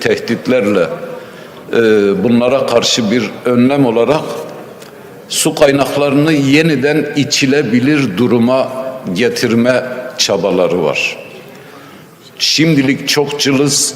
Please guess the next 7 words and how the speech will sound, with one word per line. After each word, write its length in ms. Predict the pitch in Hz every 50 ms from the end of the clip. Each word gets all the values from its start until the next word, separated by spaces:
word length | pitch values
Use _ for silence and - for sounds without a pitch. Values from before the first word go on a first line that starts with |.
| - -
ama 380 | 123 127 131 135 135 123 107 - - - -
yaklaşmakta 800 | 127 123 - - 127 131 123 - - 135 131 127 127 - - 147
olan 340 | 131 127 123 123 117 110 104 92 87 - - - - - - - -
tehdidi 580 | - 117 113 98 - - 131 120 120 135 117 107
düşündüğümüzde, 1040 | 110 101 - - 113 107 107 95 104 104 107 107 107 104 90 - 131 139 139 135 - - - - - - - - - 127 - - - -
e, 280 | 110 110 107 107 104 104
çocuklara, 760 | - - 120 113 101 123 120 120 123 123 120 120 127 131